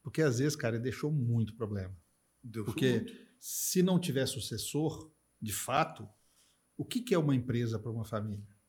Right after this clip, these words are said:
Speaker 2: Não, é um problema.
Speaker 1: Né? O, o que que é aquele negócio com ele e sem ele?
Speaker 2: Quebra.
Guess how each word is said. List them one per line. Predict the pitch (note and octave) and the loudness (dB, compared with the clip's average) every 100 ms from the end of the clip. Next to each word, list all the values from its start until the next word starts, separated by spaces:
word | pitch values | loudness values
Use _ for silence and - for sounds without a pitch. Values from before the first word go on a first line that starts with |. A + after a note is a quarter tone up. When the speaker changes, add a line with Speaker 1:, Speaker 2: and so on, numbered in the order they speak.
| _ - | _ -8
Speaker 2:
Não, | E4 | -2
é | D3+ | -2
um | B2+ | -2
problema. | - D3 F3 E3+ | 4 8 8 4
Speaker 1:
Né? | - - D3 | -2 -6 -4
O, | D3+ D#3 | 0 0
o | |
que | - C4+ | 2 -2
que | - B3 | 4 6
é | F3+ F3 | 6 6
aquele | F3 F3 D#3 | 6 6 6
negócio | D#3 B2+ C3+ C3+ - | 4 4 4 4 0
com | - D3+ | 2 6
ele | E3 F#3+ | 8 8
e | |
sem | F3+ E3+ D3+ C3+ | 4 2 4 4
ele? | A#2 G2+ | 2 0
Speaker 2:
Quebra. | C4 C#4 - | 0 -2 -2